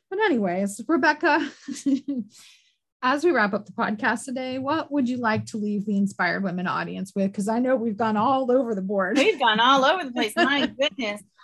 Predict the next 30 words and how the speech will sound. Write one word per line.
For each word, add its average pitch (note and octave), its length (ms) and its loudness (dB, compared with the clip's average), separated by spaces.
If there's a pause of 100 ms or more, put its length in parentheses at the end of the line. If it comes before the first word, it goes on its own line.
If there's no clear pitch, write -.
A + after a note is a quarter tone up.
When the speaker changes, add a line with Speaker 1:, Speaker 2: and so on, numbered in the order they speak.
(120)
Speaker 2:
I F4+ 200 4
think A4+ 300 -4
that, D4 200 -6
you D4+ 160 0
know, C#4+ 400 0 (640)
I C#4+ 140 4
think F#4+ 260 -6
your E4 140 -2
point C4+ 440 0
is A3 240 -6 (260)
very A#3 320 -2
good G3+ 300 -4
to G3+ 100 -8
leave F#3+ 220 -8
somebody F3 380 -12
with. C#3+ 180 -14 (240)
We C#4+ 220 -2
all B3 220 2
know G#3+ 500 0 (400)
someone F3 420 -2 (1120)
and A3 180 0
several A3 440 2
someones - 680 -10 (220)
who A3 180 -2
have F#3+ 260 0
it. E3 220 -12 (100)
And, A3+ 160 -4
you A#3 80 -2
know, A3+ 300 0 (140)
it, G#3+ 280 -10